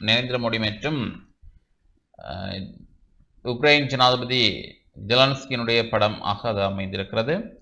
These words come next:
சீனாவில் தொடரும் கனமழை, பதினோரு பேர் உயிரிழப்பு என்கின்ற செய்தி காணப்படுகிறது. இஸ்ரேலில் அவசர நிலை பிரகடனம் என்கின்ற ஒரு செய்தியும் காணப்படுகிறது.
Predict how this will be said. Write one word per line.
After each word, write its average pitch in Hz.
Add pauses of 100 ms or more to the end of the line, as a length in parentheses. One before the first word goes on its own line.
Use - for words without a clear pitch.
(320)
சீனாவில் 170
தொடரும் 147
கனமழை, 139
பதினோரு 131
பேர் 123
உயிரிழப்பு 131
என்கின்ற 110
செய்தி 104
காணப்படுகிறது. 101 (380)
இஸ்ரேலில் 175
அவசர 135
நிலை 139
பிரகடனம் 117
என்கின்ற 107
ஒரு 110
செய்தியும் 101
காணப்படுகிறது. 104